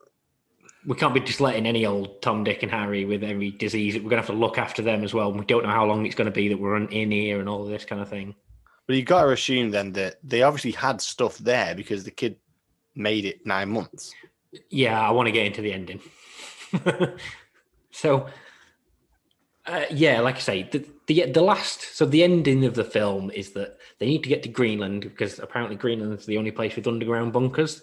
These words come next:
Speaker 1: that everybody can get into. Um, so people are being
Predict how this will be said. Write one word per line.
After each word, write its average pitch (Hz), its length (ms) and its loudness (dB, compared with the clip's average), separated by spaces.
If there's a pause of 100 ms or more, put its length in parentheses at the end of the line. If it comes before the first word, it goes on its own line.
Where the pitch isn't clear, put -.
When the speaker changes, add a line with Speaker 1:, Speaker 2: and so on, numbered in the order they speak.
Speaker 1:
that - 100 -10
everybody 117 280 -4
can 123 100 -6
get 117 140 0
into. 151 480 -6 (880)
Um, 110 420 -4 (280)
so 117 540 2
people 180 260 4
are - 20 4
being 123 440 2